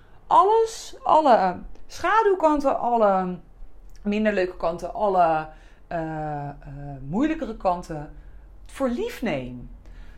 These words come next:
Ehm, maar het is goed om je te beseffen dat die moeilijke kanten er ook zijn. En dat zorgt ervoor dat, dat, dat, dat het continu verandert. En ik ga daar dus heel erg goed op. Ik vind het heel erg fijn.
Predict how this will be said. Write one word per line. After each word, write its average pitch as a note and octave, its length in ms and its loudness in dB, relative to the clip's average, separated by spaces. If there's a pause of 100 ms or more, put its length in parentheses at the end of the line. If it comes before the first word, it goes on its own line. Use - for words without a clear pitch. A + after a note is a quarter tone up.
(240)
Ehm, F#3 580 -6
maar E3+ 360 -6
het C4+ 60 -4
is C#4 120 -6
goed G#4 240 4
om F4 120 0
je D4+ 60 -4
te C4+ 80 -4
beseffen E4+ 420 -4
dat D4 180 2
die D4 100 -2
moeilijke D4 380 -2
kanten C4 280 -4
er - 160 -4
ook A#3 200 -4
zijn. C#4+ 460 -2 (240)
En A#3 200 0
dat A#3+ 100 -2
zorgt F#4+ 240 -2
ervoor B3 220 2
dat, A#3+ 220 4
dat, A#3+ 260 -4
dat, A#3+ 180 -2 (180)
dat - 480 -12 (640)
het G#3+ 180 -16
continu F#4 440 -2
verandert. G3 680 -2
En G#3+ 200 -8
ik - 140 -8
ga A#3+ 180 0
daar F3 200 2
dus E3 140 -8
heel E3+ 140 -6
erg D3+ 160 -2
goed F#3+ 260 -6
op. D4+ 220 -2
Ik - 100 -10
vind F3 160 -8
het D3+ 100 -8
heel D3+ 140 -4
erg B2+ 260 -6
fijn. E3 440 -2